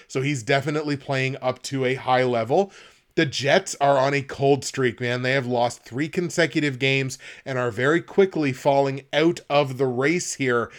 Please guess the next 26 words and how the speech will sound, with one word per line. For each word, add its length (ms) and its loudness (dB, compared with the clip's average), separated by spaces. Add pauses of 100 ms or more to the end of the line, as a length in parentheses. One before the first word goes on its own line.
(240)
out 240 2
of, 260 2 (120)
certainly 440 0
out 160 0
of 140 -4
the 80 -6
spot 460 -2
that 160 -8
they 120 0
were 440 -2
in. 460 -2 (260)
They 100 0
were 100 4
in 60 0
a 60 -2
fairly 400 4
favorable 580 2
spot 380 0
to 40 -6
make 200 -4
the 40 -10
playoffs 520 2
a 40 -4
few 220 -4
weeks 240 -2
ago, 320 -2